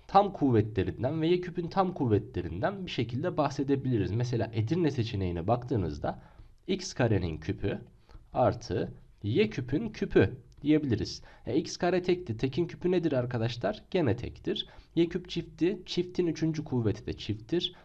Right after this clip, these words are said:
Ve ben tekle çifti toplarsam sonuç olarak tek elde ederim. Zaten bana da pozitif tek sayıdır diye sormuştu.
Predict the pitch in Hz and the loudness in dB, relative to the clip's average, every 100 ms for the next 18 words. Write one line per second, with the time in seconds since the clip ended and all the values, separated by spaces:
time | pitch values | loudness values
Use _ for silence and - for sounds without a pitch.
0 | _ 165 170 170 165 180 180 127 123 107 | _ 2 4 4 4 0 2 -2 0 -4
1 | - - 127 131 - - 160 170 143 127 | -2 -2 -2 2 2 2 -2 0 -2 0
2 | 123 85 87 - 160 151 107 90 80 135 | 0 -2 -4 -2 0 2 2 2 0 -2
3 | 214 - - - 175 156 151 151 135 120 | -4 -6 -18 -6 -2 0 0 0 2 2
4 | 160 - 139 - - - 143 - 90 85 | 0 0 -2 -2 -8 -6 -4 0 0 0
5 | - 64 - 131 151 - 170 | -4 -6 -4 -2 -2 -2 -4